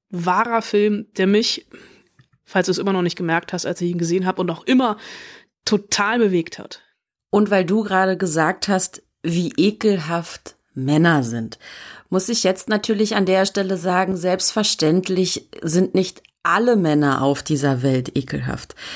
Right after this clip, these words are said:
Speaker 2: Natürlich gibt es auch sehr anständige Männer. Ja,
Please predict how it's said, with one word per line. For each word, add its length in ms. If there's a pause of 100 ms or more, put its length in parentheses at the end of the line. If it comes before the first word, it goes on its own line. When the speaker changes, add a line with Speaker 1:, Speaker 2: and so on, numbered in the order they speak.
(200)
Speaker 2:
Natürlich 560
gibt 200
es 120
auch 100
sehr 320
anständige 840
Männer. 440 (480)
Ja, 540